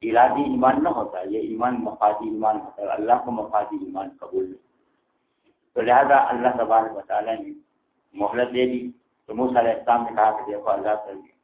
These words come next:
کہا کہ موسیٰ، یہ عذاب تھا، یہ طوفان جو آیا ہوا تھا، جس کی وجہ سے ہماری زمینیں پیاسی تھیں، ان کی سیرابی ہو گئی، پیداوار کی ان کے اندر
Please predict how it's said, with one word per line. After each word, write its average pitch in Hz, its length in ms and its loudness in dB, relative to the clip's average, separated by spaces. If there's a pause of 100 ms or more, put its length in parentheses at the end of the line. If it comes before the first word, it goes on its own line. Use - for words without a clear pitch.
(200)
کہا 120 120 -6
کہ 139 100 -10
موسیٰ، 135 320 -8 (1300)
یہ 139 160 0
عذاب 127 460 4
تھا، 131 220 -6 (1900)
یہ 147 140 0 (180)
طوفان 151 640 4
جو 139 140 6
آیا 127 320 6
ہوا 120 200 4
تھا، 117 360 4
جس - 260 -6
کی 117 80 -10
وجہ 113 220 -4 (140)
سے 131 140 -4
ہماری 117 380 0
زمینیں 117 420 -6 (140)
پیاسی 110 460 2
تھیں، 117 340 -16
ان 110 220 -10
کی 120 100 -18 (140)
سیرابی 110 540 2
ہو 107 200 -2
گئی، 110 280 -8 (140)
پیداوار 110 540 4 (380)
کی 113 140 -12
ان 110 60 -8
کے 110 120 -10
اندر 107 240 -8